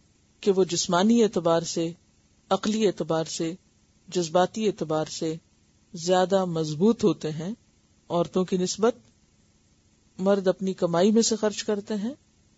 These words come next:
جو خون پسینے کی کمائی کر کے اور محنت شاقہ کے بعد جو کچھ کماتے ہیں، اپنے پر خرچ کرنے کے ساتھ ساتھ اپنے گھر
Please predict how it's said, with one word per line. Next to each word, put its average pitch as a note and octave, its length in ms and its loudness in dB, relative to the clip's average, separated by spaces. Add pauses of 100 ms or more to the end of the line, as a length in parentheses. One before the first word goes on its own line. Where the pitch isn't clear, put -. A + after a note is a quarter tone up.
(640)
جو F3+ 440 0
خون G#3 240 2
پسینے F#3 440 -2
کی F3+ 180 -10
کمائی E3+ 400 -2
کر F3 200 -2
کے F3+ 200 -6
اور E3+ 220 0
محنت F3 380 -4
شاقہ F3 440 -2 (100)
کے F3+ 100 -6
بعد E3+ 280 0 (100)
جو F3 120 -2
کچھ F3 240 -6
کماتے F3 440 0
ہیں، A3 180 -2 (1120)
اپنے G3+ 360 0
پر G#3+ 200 -2
خرچ G#3 300 -2
کرنے G3 340 -4
کے F#3 100 -10
ساتھ F3 280 -2
ساتھ G#3 380 -2
اپنے G3+ 280 -6 (580)
گھر G3 120 2